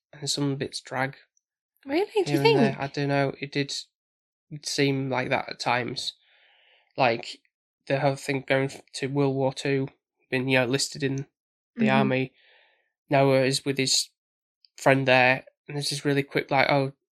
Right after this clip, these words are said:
Speaker 1: got shot or, in, or bombed in the, in the war," and it's like, there's no emotional attachment there. I feel like it's like, "Oh, no,"
Speaker 2: Mm.
Speaker 1: uh, and it's like, dead. Like, uh, right, next. Moving
Speaker 2: Yeah.
Speaker 1: on. Comes back from the war, and his dad's like, "I'm selling the house. We're gonna fix up that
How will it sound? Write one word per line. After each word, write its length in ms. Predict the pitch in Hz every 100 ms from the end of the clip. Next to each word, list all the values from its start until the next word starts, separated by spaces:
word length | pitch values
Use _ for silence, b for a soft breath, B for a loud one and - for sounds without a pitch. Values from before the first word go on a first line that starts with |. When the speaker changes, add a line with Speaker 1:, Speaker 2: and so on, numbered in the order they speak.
| _ _ _ -
Speaker 1:
got 180 | 143 -
shot 260 | 147 -
or, 200 | 143 135 _ _ _ _ _
in, 240 | 143 135 120
or 100 | 139
bombed 360 | 139 131 131
in 180 | 135 135
the, 160 | 135 131 -
in 60 | 147
the 60 |
war," 300 | 135 135 131
and 100 | 131
it's 140 | 135 139
like, 220 | 135 -
there's 140 | -
no 220 | 151 147
emotional 460 | 139 143 143 - 135
attachment 460 | - 156 - 123 120
there. 260 | 120 127 - _ _ _ _ _ 147
I 60 |
feel 160 | - 127
like 80 | 123
it's 100 | 143
like, 120 | -
"Oh, 140 | 151 147
no," 280 | 147 151 147
Speaker 2:
Mm. 260 | 160 156 151
Speaker 1:
uh, 20 | _ -
and 140 | 143
it's 220 | 135 -
like, 160 | 123 143
dead. 200 | 151 147 _ -
Like, 120 | 143 -
uh, 120 | 156 -
right, 180 | 151 143
next. 420 | 160 156 - - _ _ -
Moving 180 | 139 139
Speaker 2:
Yeah. 80 | 143
Speaker 1:
on. 160 | 139 b b b b b b
Comes 240 | 147 139
back 280 | 139 135 -
from 420 | - 143 139 139 - _ -
the 60 |
war, 420 | 135 131 131 135 - _ -
and 360 | 139 135 135 139 -
his 180 | -
dad's 260 | - 131 135
like, 140 | 131
"I'm 180 | 139 139
selling 280 | 139 139 135
the 60 | 135
house. 500 | 135 135 139 - -
We're 60 | 139
gonna 140 | 131
fix 340 | - 143 - -
up 160 | -
that 220 | 139 -